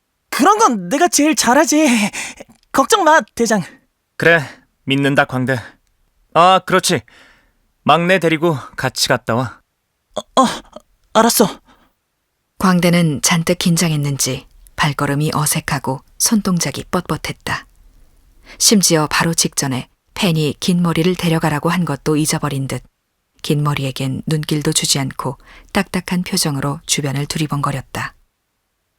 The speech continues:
Speaker 3: 모두가 지켜보는 가운데 혼자서 천천히 언덕 아래의 마을을 향해 다가가기 시작했다. 가다가 뒤를 한 번 돌아본 광대의 입꼬리가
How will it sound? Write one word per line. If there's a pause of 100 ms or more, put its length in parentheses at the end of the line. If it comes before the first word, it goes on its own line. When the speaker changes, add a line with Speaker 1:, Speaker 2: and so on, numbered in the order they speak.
(140)
Speaker 3:
모두가
지켜보는
가운데 (500)
혼자서
천천히 (320)
언덕
아래의
마을을
향해 (220)
다가가기
시작했다. (1400)
가다가
뒤를
한
번
돌아본
광대의
입꼬리가